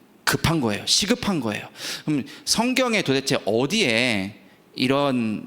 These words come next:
얘기가 있을까? 이거를 제가 묵상을 하다가 이삭이 생각이 났어요. 이삭이 말이에요. 아버지와 같이 산에 올라가죠. 자기가 산 제물이 될 것을 알지 못하고 이삭이 가잖아요. 그리고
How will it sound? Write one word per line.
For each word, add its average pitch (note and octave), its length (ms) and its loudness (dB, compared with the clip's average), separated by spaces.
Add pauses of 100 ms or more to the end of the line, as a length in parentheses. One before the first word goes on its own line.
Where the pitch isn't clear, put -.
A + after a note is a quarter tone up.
얘기가 G#2+ 280 0
있을까? A#2+ 800 0
이거를 A2 340 -2
제가 G2+ 520 2
묵상을 G#2 400 -2
하다가 C#3 480 -2 (280)
이삭이 F#3 380 2
생각이 D#3+ 360 0
났어요. - 420 -2 (600)
이삭이 E3+ 320 2
말이에요. A2+ 600 2
아버지와 C#3+ 500 2
같이 G#2+ 640 0 (180)
산에 B2+ 260 0
올라가죠. A2+ 640 2 (580)
자기가 E3 540 2
산 B3 340 2
제물이 D#3 400 2
될 C3+ 180 0
것을 C3+ 480 2
알지 A#2 360 2
못하고 B2+ 360 0
이삭이 A2 300 0
가잖아요. G#2+ 720 0 (800)
그리고 C3+ 680 0